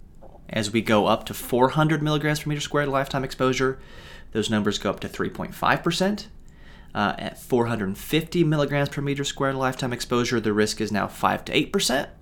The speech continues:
So we've gone from three hundred to four hundred to four fifty, and our risks of heart failure gone from one point one to two percent, three to five percent, and five to eight percent.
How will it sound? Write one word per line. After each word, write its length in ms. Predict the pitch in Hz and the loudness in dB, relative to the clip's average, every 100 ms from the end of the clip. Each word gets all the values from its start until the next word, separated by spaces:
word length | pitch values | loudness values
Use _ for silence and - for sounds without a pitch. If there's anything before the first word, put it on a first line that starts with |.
| - - - - - - | -20 -20 -18 -12 -10 -10
So 120 | - 113 | 4 4
we've 120 | 107 | 6
gone 220 | 107 104 | 4 4
from 160 | 104 104 | 0 -4
three 420 | - 143 202 226 | 4 6 6 2
hundred 400 | - 180 180 185 | 0 0 0 -2
to 60 | 123 | -4
four 260 | - 151 | 2 4
hundred 220 | 143 135 110 | 4 0 -2
to 40 | |
four 240 | - 147 | 2 4
fifty, 500 | 165 107 - 65 - - - - - | 4 0 -2 -6 -8 -12 -18 -18 -8
and 120 | 117 104 | 0 2
our 120 | 98 | 4
risks 280 | 120 135 139 | 4 4 2
of 80 | |
heart 200 | 143 143 | 4 4
failure 180 | - 101 | 4 2
gone 160 | 95 101 | 2 0
from 240 | 98 95 | -2 0
one 200 | 101 120 | 0 0
point 300 | 113 104 - | -2 -4 -4
one 160 | 113 127 | -2 -2
to 80 | 127 | 2
two 160 | 143 | 2
percent, 480 | 135 120 123 165 - - - - - - | 2 0 -2 -4 -8 -14 -18 -18 -18 0
three 160 | 117 | 2
to 40 | 139 | 6
five 280 | 117 113 | 6 6
percent, 320 | 120 - 120 - | 2 -2 -4 -6
and 100 | 107 | -4
five 220 | 98 113 | -2 0
to 60 | 110 | -2
eight 160 | 107 | -4
percent. 320 | 110 - 82 | -6 -6 -8